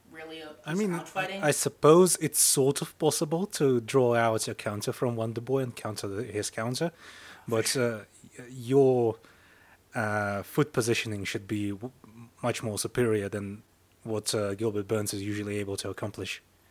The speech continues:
Speaker 1: Yeah, it's very possible Burns just saw
Speaker 2: Oh,
Speaker 1: the
Speaker 2: nice
Speaker 1: Woodley
Speaker 2: left
Speaker 1: fight.
Speaker 2: body ho-, body, body kick by Burns there.
Speaker 1: Oh, nice. Yeah, it, it's very possible that Burns just saw Vicente Luque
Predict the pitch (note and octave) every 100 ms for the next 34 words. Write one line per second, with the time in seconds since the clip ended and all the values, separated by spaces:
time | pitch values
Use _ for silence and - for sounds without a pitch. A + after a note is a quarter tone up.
0 | _ G3+ F#3 F3 A#3 C4+ G#3+ F3+ E3+ F#3
1 | E3 E3+ E3 E3 - D#3 - E3+ E3 D#3+
2 | D#3 - - C3+ B2 C3 A#2 C3+ B2+ E3
3 | C3+ A#2+ G#2+ B2 A2+ A#2 A#2 A#2+ A#2+ B2
4 | A#2+ - A2 A2 G#2 G2+ G#2+ G#2 G2+ G2
5 | _ _ _ _ _ _ _ - G#3 -
6 | G3 - _ _ _ _ _ F#3 - G#3+
7 | A3+ A#3 D4 - G3 A3 G#3 G#3 G3+ F3
8 | F3 F3 F3 - E3+ - F3 E3+ E3+ D#3+
9 | - E3 F#3 F3+ E3+ E3+ E3+ F3 E3